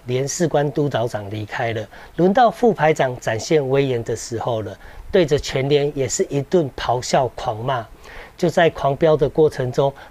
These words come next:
该连的连副导长真的看不下去了，走出来想要阻止这个不当的举动。然而，这个副排长无视于副导长的存在，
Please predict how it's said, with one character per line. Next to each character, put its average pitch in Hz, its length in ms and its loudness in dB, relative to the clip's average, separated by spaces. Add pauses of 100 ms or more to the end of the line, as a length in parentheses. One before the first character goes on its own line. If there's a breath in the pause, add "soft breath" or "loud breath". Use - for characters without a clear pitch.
该 208 180 4
连 160 220 4
的 151 140 4
连 135 220 0
副 143 160 -2
导 143 140 4
长 110 260 -6
真 156 160 0
的 139 140 -2
看 139 220 -4
不 117 120 -8
下 117 220 -4
去 107 260 -8
了， 95 140 -10 (300 loud breath)
走 180 160 2
出 254 200 2
来 202 220 4
想 147 240 -2
要 180 100 6
阻 151 220 -2
止 135 200 -6
这 147 140 -2
个 139 120 0
不 123 180 -8
当 135 240 0
的 117 120 -6
举 101 220 -10
动。 110 240 -6 (520 loud breath)
然 151 240 2
而， 151 160 4
这 165 120 -2
个 160 100 2
副 156 200 0
排 127 160 -2
长 110 220 -10 (140)
无 175 140 4
视 226 360 2
于 165 100 4
副 156 220 2
导 151 140 6
长 123 200 -4
的 117 100 -4
存 113 260 -8
在， 131 220 0